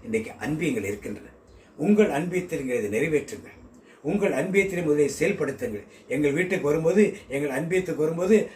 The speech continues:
நாலு வீட்டுக்கு நாங்க மளிகை பொருள் கொடுப்போம், டிரெஸ் கொடுப்போம், போர்வை கொடுப்போம்,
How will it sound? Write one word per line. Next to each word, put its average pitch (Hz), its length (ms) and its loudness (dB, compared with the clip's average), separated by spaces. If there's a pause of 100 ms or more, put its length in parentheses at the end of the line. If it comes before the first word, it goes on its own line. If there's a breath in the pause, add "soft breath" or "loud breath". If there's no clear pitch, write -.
(120 loud breath)
நாலு 151 280 0
வீட்டுக்கு 180 360 -2
நாங்க 143 360 -2 (140)
மளிகை 185 280 0
பொருள் 143 200 -2
கொடுப்போம், 127 460 -4 (140 loud breath)
டிரெஸ் 156 320 0
கொடுப்போம், 127 480 0 (240 loud breath)
போர்வை 185 320 2
கொடுப்போம், 135 440 -2